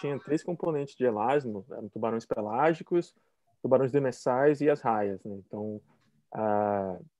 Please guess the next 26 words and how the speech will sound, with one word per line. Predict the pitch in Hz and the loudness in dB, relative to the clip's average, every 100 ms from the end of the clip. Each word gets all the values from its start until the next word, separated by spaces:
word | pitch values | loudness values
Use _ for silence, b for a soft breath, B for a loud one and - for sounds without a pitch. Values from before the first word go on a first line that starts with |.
| _ | _
bas-, | 120 120 - | -2 -2 -2
bem, | 131 135 170 131 | 0 2 2 4
bem | 131 151 160 - | 4 4 0 -4
importantes, | 135 131 131 - 123 165 - 135 | -4 0 0 0 -2 -2 -2 -4
né, | 123 123 | -2 0
na | 127 | 0
região, | 120 117 113 131 185 b b b b - | 0 0 0 0 -2 b b b b -4
mas, | 113 120 | 2 4
assim, | 143 147 | 4 4
em | 139 | 2
termos | 151 160 170 147 | 6 6 6 4
de | 120 165 | 2 2
biomassa, | 151 165 139 151 185 165 | 6 6 6 2 2 0
nas | 151 | 0
nossas | 143 - | -2 -2
estimativas, | 139 - 135 113 135 147 | -6 -4 -6 -2 0 2
é | 143 | 0
uma | |
biomassa | 135 131 117 123 | 0 0 0 -2
muito | 135 123 131 - | -4 -4 -6 -10
pequena, | - 113 98 92 | -10 -8 -8 -12
né? | - _ - | -20 _ -12
Muito | 110 110 127 | -6 -6 -4
baixa, | 117 104 117 135 175 175 _ _ _ | 0 2 2 0 -2 -2 _ _ _
embora, | 151 151 131 131 160 202 _ _ _ | 2 10 12 12 10 4 _ _ _
né, | 120 120 120 113 107 98 | 2 4 4 4 2 -2